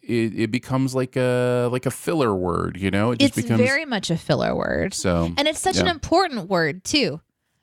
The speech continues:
Speaker 2: So it's almost
Speaker 1: It
Speaker 2: like
Speaker 1: is. It's so
Speaker 2: we do this
Speaker 1: meaningful. Like, part of it is
Speaker 2: disservice
Speaker 1: so
Speaker 2: for it. I
Speaker 1: meaningful.
Speaker 2: don't know.
Speaker 1: Yeah.
Speaker 2: Yeah,
Speaker 1: But
Speaker 2: yeah.
Speaker 1: do I say,
Speaker 2: I
Speaker 1: so do I say, "I agape you"? Like, do I, like, do we start to actually
Speaker 2: Well,
Speaker 1: use the Greek words, you know?
Speaker 2: I feel like there should be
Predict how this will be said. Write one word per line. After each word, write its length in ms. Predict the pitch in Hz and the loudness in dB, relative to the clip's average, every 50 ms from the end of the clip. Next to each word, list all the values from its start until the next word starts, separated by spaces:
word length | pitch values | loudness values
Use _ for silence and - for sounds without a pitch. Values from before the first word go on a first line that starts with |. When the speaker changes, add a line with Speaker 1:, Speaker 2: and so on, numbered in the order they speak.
| _ _ - | _ _ -8
Speaker 2:
So 380 | - - 247 240 233 226 214 - | -4 0 0 2 2 0 -2 -2
it's 220 | - 226 - - | -4 -2 0 2
almost 300 | 240 254 285 294 294 285 | 2 2 2 0 -2 0
Speaker 1:
It 40 | - | 2
Speaker 2:
like 120 | 269 240 196 | 2 2 4
Speaker 1:
is. 260 | 208 208 196 160 170 | 4 2 0 0 -4
It's 180 | 170 - - 208 | -6 -6 -6 -4
so 60 | 220 | -2
Speaker 2:
we 200 | 220 226 220 196 | 0 0 2 4
do 180 | 202 208 240 247 | 4 4 6 6
this 180 | 220 247 - 190 | 4 4 2 2
Speaker 1:
meaningful. 220 | 175 160 151 135 | 2 2 4 4
Like, 160 | 139 131 - | 4 2 2
part 260 | 226 214 - 180 214 254 | 2 2 2 4 4 4
of 60 | 269 | 4
it 120 | 285 175 151 | 4 2 2
is 60 | 143 | 0
Speaker 2:
disservice 80 | 131 - | 0 0
Speaker 1:
so 160 | - 165 165 | 0 0 0
Speaker 2:
for 20 | |
it. 140 | 156 165 190 | 0 2 2
I 40 | 196 | 4
Speaker 1:
meaningful. 320 | 202 202 190 - - - | 4 2 2 2 2 2
Speaker 2:
don't 100 | 175 160 | 2 2
know. 100 | 147 135 | 2 2
Speaker 1:
Yeah. 260 | 107 101 92 82 82 90 - _ _ | 2 0 0 -2 -4 -8 -14 _ _
Speaker 2:
Yeah, 400 | 240 240 247 214 180 160 151 165 170 | -6 -2 0 0 0 0 0 -2 -4
Speaker 1:
But 40 | 165 - - | -6 -10 -2
Speaker 2:
yeah. 280 | 214 185 170 151 147 | 0 2 2 4 4
Speaker 1:
do 60 | - 196 | 4 4
I 60 | 190 | 4
say, 240 | 185 226 - 196 185 | 4 4 4 4 2
Speaker 2:
I 40 | 160 | 0
Speaker 1:
so 200 | 143 - 196 185 | -2 -2 -2 0
do 140 | 175 175 180 | 2 4 4
I 80 | 175 160 | 4 4
say, 260 | - - 165 147 131 | 2 -2 -2 -2 0
"I 160 | - 110 120 117 | 2 2 2 2
agape 600 | 104 101 87 90 87 85 95 - - 131 143 156 | 2 -2 0 0 2 2 2 2 2 0 0 0
you"? 380 | 160 160 165 170 180 196 214 - _ | 0 0 2 2 0 0 -4 -6 _
Like, 220 | 135 139 131 - - | -2 -2 0 0 2
do 120 | 143 143 | 2 2
I, 60 | 135 | 2
like, 320 | 117 90 131 127 113 - - | 2 0 -2 -2 -2 -4 -4
do 120 | 139 135 | -2 0
we 160 | 131 135 127 120 | 0 0 0 -2
start 380 | - - - 117 107 123 - - | -4 -2 0 2 2 2 0 -2
to 140 | 143 - | -2 0
actually 340 | - 110 - - - 120 123 | 0 0 0 0 0 2 4
Speaker 2:
Well, 80 | 285 294 | 4 4
Speaker 1:
use 240 | 110 113 123 113 117 | 4 4 2 0 -4
the 80 | 113 120 | -6 -8
Greek 400 | 101 98 101 104 120 117 - - | -2 2 4 4 4 4 0 -2
words, 840 | 87 90 87 82 92 131 165 196 214 214 208 196 180 180 165 139 - | 0 0 0 2 2 0 0 0 -2 -4 -6 -6 -6 -6 -8 -8 -8
you 160 | - 139 143 | -4 -2 0
know? 380 | 147 156 165 180 190 196 202 196 - | 0 0 0 0 0 -2 -2 -2 0
Speaker 2:
I 140 | 226 262 285 | 0 0 0
feel 400 | - - - 311 370 403 381 320 | -2 -4 -2 -2 0 0 0 0
like 500 | 208 156 - 151 - - - - 190 - | 0 0 0 -2 -4 -8 -12 -14 -6 -2
there 300 | 226 214 208 214 202 190 | 0 0 2 0 -2 -4
should 420 | - - - - 214 214 208 - | -6 -4 0 0 0 0 0 -2
be 460 | - 208 196 196 196 190 185 185 - | -2 0 2 2 2 2 2 0 -2